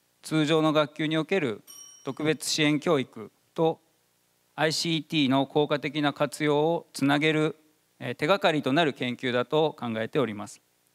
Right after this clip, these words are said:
え、本研究をいろいろな場で発信させていただき、今後の取り組みにつ-、取り組みにつなげていきたいと考えています。え、最後になりましたが、手探りの状態で始まっ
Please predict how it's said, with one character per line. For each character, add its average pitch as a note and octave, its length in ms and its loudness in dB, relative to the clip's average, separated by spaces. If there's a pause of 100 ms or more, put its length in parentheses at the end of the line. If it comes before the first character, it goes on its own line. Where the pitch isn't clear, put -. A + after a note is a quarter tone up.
(520)
え、 B2+ 80 -2
本 D#3 220 2
研 C3+ 180 2
究 C#3+ 200 2
を C3+ 80 4
い C3+ 60 0
ろ D3+ 120 4
い - 20 0
ろ D#3 80 2
な C3+ 100 2
場 D#3+ 140 2
で B2+ 220 -2
発 - 240 -6
信 B2 180 0
さ B2+ 140 -2
せ B2 120 -6
て D3 220 0
い C#3 80 0
た A#2+ 100 -6
だ A2 140 -6
き、 C3 300 -8 (340)
今 C3 180 0
後 B2+ 120 2
の C3 100 0
取 B2 200 0
り - 40 -16
組 B2 200 0
み B2 60 0
に A#2+ 80 -4
つ-、 - 240 -6 (120)
取 B2 160 -4
り - 40 -6
組 B2+ 200 0
み D3 100 2
に F3+ 180 -2
つ - 120 -6
な B2+ 100 0
げ A2+ 100 -6
て - 140 -2
い A#2+ 80 0
き - 80 -18
た B2+ 140 -2
い A2+ 80 -6
と D#3 340 -2
考 A2 120 -12 (100)
え A2 80 -8
て - 140 -4
い A#2+ 60 0
ま G#2 140 -6
す。 - 160 -18 (880)
え、 C3+ 80 -8
最 F#3 200 2
後 D#3 100 2
に C#3+ 60 2
な C3+ 100 2
り C3+ 80 2
ま C#3 100 2
し - 60 -4
た C3 100 -4
が、 C3 240 0 (380)
手 C3+ 80 -12
探 C#3+ 240 2
り C#3 60 4
の C3+ 120 2
状 B2+ 200 2
態 B2+ 260 0
で C3 80 0
始 A#2+ 180 -6
ま B2+ 120 -2
っ A#2 60 -12